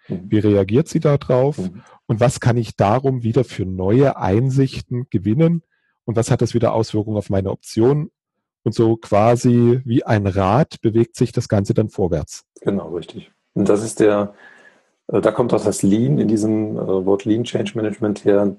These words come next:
Speaker 1: Der Grundgedanke ist tatsächlich der Lean Startup Cycle, der ja
Speaker 2: Mhm.
Speaker 1: auch auf diese Art und Weise funktioniert. Ich baue mal einen Prototypen und schaue, wie würden potenzielle Kunden darauf reagieren.
Speaker 2: Mhm.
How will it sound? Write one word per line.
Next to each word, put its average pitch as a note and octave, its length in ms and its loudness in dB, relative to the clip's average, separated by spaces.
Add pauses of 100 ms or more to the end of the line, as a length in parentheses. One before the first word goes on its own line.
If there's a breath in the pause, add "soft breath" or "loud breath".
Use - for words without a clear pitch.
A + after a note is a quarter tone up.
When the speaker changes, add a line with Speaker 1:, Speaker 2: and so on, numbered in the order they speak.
(380)
Speaker 1:
Der G2 120 4
Grundgedanke A2 640 0
ist G2+ 200 0
tatsächlich G2 400 -4
der F#2 160 2
Lean F2+ 200 -2
Startup C3 400 -2
Cycle, B2 540 0 (200)
der F#2+ 120 2
ja F#2 120 2
Speaker 2:
Mhm. G2 60 0
Speaker 1:
auch C3+ 300 -2 (360)
auf - 180 -16
diese G#2+ 260 0
Art F#2+ 120 0
und G2 100 -4
Weise F#2+ 280 2
funktioniert. F#2+ 440 0
Ich F#2+ 140 -8
baue E2 140 0
mal E2 140 -8
einen E2 120 -10
Prototypen D#3 640 0
und F#2+ 240 -4
schaue, G2 420 0
wie F#2 220 -2
würden F#2 280 0
potenzielle G2+ 440 0
Kunden F2+ 320 -6
darauf E2 340 -6
reagieren. E2+ 440 -4 (760 loud breath)
Speaker 2:
Mhm. G2+ 140 -8